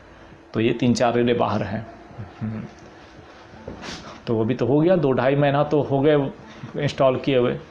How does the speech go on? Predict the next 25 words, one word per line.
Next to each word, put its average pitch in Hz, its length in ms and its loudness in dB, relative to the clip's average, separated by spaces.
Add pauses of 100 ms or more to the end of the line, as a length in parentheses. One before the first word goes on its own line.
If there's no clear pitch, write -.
(140)
समस्या 127 360 0
तो 135 100 -2
कुछ 135 200 -2
आया 127 220 2
नहीं 135 180 2
है। 139 60 -2
थोड़ा 123 260 2
बहुत 127 200 0
समस्या 131 400 2
एमएस 127 260 0
Deck 127 220 0
की 135 120 0
है, 131 220 2 (480)
वो 117 180 2
भी 135 280 2
समस्या 123 420 0
एमएस 127 200 2
डेक 123 260 2
का 131 100 4
है, 127 160 2
due 123 220 2
to 131 60 2
lack 120 300 2
of 123 240 0
ओईएम 123 400 2